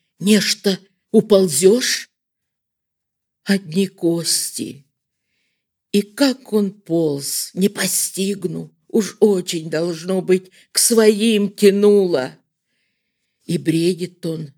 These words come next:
все одним: аэродром, да, аэродром, и слова какие-то разные. Да, Оля, кажется, есть у вас там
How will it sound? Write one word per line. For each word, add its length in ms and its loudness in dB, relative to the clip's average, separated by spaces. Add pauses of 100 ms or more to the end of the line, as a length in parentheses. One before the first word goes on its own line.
все 340 -2
одним: 680 -8
аэродром, 920 -2 (1500)
да, 480 -2
аэродром, 960 0 (840)
и 200 -4
слова 540 2
какие-то 520 0
разные. 760 0 (520)
Да, 480 -4 (220)
Оля, 460 0
кажется, 760 -8 (580)
есть 800 -2 (920)
у 120 6
вас 280 0
там 300 -2